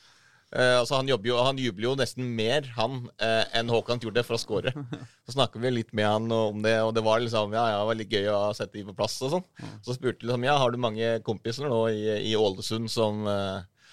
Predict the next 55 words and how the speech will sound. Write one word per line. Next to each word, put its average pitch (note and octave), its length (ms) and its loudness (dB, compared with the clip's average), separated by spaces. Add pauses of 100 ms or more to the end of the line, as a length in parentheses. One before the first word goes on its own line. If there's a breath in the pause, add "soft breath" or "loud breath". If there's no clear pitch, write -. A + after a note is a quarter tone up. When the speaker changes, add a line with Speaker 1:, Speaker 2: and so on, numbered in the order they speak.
(640 loud breath)
Speaker 1:
eh, A2 320 2
som C3+ 180 2
er B2+ 60 6
sure A#2 260 0
på A#2+ 140 2
deg D3+ 120 4
nå B2 120 2
fordi A#2+ 160 2
at A#2+ 140 0
du A2+ 80 0
Speaker 2:
Mm. A2 40 4
Speaker 1:
har A2 80 0
slått G#2 240 -4
Ålesund, A#2+ 380 -2
liksom? D3 220 -4 (100)
Speaker 2:
Mm. A#2+ 100 -12
Speaker 1:
Og A2 60 -10
så, G#2 160 -6
nei, G2+ 220 2
jeg G#2+ 220 4
vil G2+ 120 -2
jo B2+ 140 2
tro A2 240 -2
at A2+ 200 0
alle A#2 220 2
de A#2+ 140 0
har A#2+ 80 6
begynt A2+ 180 -6
å B2 160 0
heie G#2+ 140 2
på B2 120 -14
Vålerenga A2+ 320 2
på B2 120 -2
grunn A#2+ 100 0
av B2 60 2
meg, E3 180 0
sa E3 160 -2
han. - 40 -20 (180)
Og C3 100 -8
så B2+ 80 -8
lo G#2 120 -2
han. - 420 -12
<laughs> - 0 - (1120 loud breath)
Så C3+ 140 -2
det, A2+ 720 4
Speaker 2:
God F3 140 -4
Speaker 1:
nei, A#2+ 100 4
Speaker 2:
gamle D#3+ 140 -2
Speaker 1:
god F3 200 0
stemning. A2+ 200 0
Speaker 2:
Tolson B2+ 100 -4
Nation G#2+ 460 -6
hadde A#2 180 -6
vel G2+ 100 -8
sikkert - 220 -16